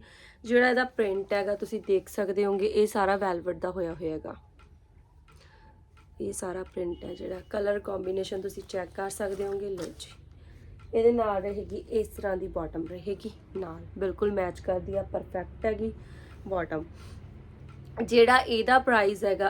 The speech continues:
ਇਹਦਾ ਪ੍ਰਾਈਸ ਰਹੇਗਾ ਆਪਾਂ ਨੂੰ, ਆਪਾਂ ਪੱਚੀ ਸੌ ਪ੍ਰਾਈਸ ਪਾਇਆ ਸੀਗਾ,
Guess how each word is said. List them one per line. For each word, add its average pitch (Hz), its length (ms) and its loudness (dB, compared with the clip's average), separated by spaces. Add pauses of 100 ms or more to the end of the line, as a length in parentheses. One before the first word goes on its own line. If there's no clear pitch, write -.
(160)
ਇਹਦਾ 226 240 2
ਪ੍ਰਾਈਸ 196 440 0
ਰਹੇਗਾ 185 540 -2
ਆਪਾਂ 190 340 -6
ਨੂੰ, 202 200 -4 (800)
ਆਪਾਂ 208 220 6
ਪੱਚੀ 226 420 0
ਸੌ 254 140 8
ਪ੍ਰਾਈਸ 208 340 4
ਪਾਇਆ 185 280 0
ਸੀਗਾ, 208 300 2